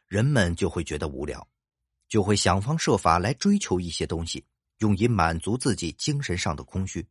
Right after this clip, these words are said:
而古代的那些先人们追求这些东西的方式可谓是稀奇古怪，而那些帝王更甚，有人求永生，有人则纵欲淫乐。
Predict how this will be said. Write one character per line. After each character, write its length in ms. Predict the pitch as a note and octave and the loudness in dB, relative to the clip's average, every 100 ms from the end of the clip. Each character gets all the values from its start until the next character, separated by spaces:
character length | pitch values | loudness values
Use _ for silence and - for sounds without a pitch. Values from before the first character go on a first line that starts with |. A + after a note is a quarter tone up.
| _ _ _ _ _ _ _ | _ _ _ _ _ _ _
而 160 | G2+ | -2
古 300 | B2+ G#2 E2 | -2 -2 -2
代 140 | F2 C#3 | 2 2
的 100 | F2 | 0
那 100 | F2 | -4
些 160 | - | -4
先 260 | F2+ G2+ G2+ | -4 0 0
人 160 | E2 C#2+ | -2 -4
们 160 | D#2 - _ _ | -8 -10 _ _
追 180 | F3 G3+ | 2 2
求 220 | - C#3+ | 2 0
这 140 | F3 C3 | 2 2
些 120 | D#3+ | 0
东 240 | - G3 | 0 0
西 140 | F#3 - | 0 -2
的 80 | |
方 220 | F2+ D#3+ F#3 | -2 0 0
式 200 | - - _ - | -2 -6 _ -10
可 240 | - E2 | -4 -2
谓 180 | F2 F2 | 0 -2
是 140 | - | -2
稀 200 | - F2+ | -2 -4
奇 120 | D#2+ | -4
古 180 | E2+ - | -6 -8
怪， 240 | C2+ E2 - _ _ _ _ _ _ - | -6 -6 -6 _ _ _ _ _ _ -4
而 120 | G2 | 0
那 140 | G#2 | 2
些 140 | F#2+ A2+ | 0 -2
帝 260 | - A#2 | 0 0
王 320 | D#2 C#2 G2 | 0 -2 -2
更 240 | B2+ D#3 C#2+ | 0 -2 -2
甚， 180 | - - _ _ _ _ _ - | -4 -6 _ _ _ _ _ 0
有 220 | G2+ G#2+ | 2 6
人 200 | A2+ B2+ | 6 4
求 300 | - G2+ A2+ | 2 2 2
永 180 | C#2+ - | 0 -4
生， 240 | F#2+ G#2+ - _ | -2 -2 -4 _
有 220 | - B2+ B2 | 4 6 6
人 240 | B2 E3+ - | 4 4 -4
则 220 | - G#2+ | 0 2
纵 360 | - F3 A2 E2 | 2 2 2 0
欲 200 | G#2+ F#2 | -2 -4
淫 300 | D2 D2 A#2 | -4 -4 -4
乐。 120 | C#3+ | -4